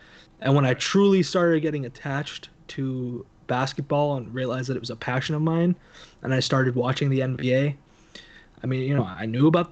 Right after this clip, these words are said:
a bunch of the stars. I knew about LeBron. I, I've always loved Kobe, just for, you know, uh, all that he puts into his game and his craft. Um, but when I started really looking closer,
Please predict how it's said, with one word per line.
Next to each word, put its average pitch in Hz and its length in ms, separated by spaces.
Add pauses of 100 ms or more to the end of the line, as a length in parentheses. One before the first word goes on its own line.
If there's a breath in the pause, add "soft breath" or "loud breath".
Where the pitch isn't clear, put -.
a 160 60
bunch 143 220
of 160 60
the 147 60
stars. 131 420
I 107 40
knew 123 140
about 143 200
LeBron. 127 560 (180)
I, 98 180
I've 117 120
always 143 300
loved 139 220
Kobe, 131 460 (340)
just - 240
for, 113 220 (580)
you 123 140
know, 107 160
uh, 80 160 (640)
all 156 220
that 147 180
he 135 100
puts 131 280
into 123 200
his 120 140
game 120 300
and 110 60
his 113 100
craft. 113 560 (800 loud breath)
Um, 110 360 (240)
but 135 300
when 143 140
I 127 80
started 160 360
really 147 340
looking 139 340
closer, 123 640